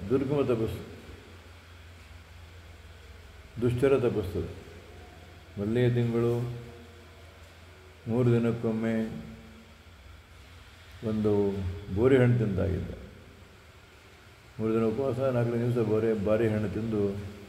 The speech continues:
ಪಾಲನೆ ಮಾಡಿದ. ಎರಡನೇ ತಿಂಗಳಿಗೆ ಏಳು ದಿನ, ಆರು ದಿನ ಉಪವಾಸ, ಏಳನೇ ದಿವಸ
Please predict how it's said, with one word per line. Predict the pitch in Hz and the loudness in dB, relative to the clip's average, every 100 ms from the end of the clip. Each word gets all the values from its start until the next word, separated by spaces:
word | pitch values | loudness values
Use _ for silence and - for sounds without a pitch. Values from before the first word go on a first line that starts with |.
| - - - - - - - | -20 -20 -20 -20 -20 -20 -4
ಪಾಲನೆ | 120 104 98 | 0 2 2
ಮಾಡಿದ. | 87 87 - - - - - - - - - | -2 -2 -6 -12 -16 -20 -20 -20 -20 -18 -6
ಎರಡನೇ | 98 120 143 135 | -2 0 2 2
ತಿಂಗಳಿಗೆ | 127 123 120 113 120 120 120 - - - - - - - - - - | 0 2 2 4 2 0 -2 -6 -12 -18 -20 -20 -20 -20 -20 -16 -2
ಏಳು | 110 139 147 | 4 6 6
ದಿನ, | 131 127 117 | 4 2 2
ಆರು | 98 123 135 | 2 4 4
ದಿನ | 131 | 2
ಉಪವಾಸ, | 127 120 120 117 117 127 | 0 -2 0 0 0 2
ಏಳನೇ | 117 110 123 123 | 2 2 2 2
ದಿವಸ | 117 117 120 107 | 2 0 0 0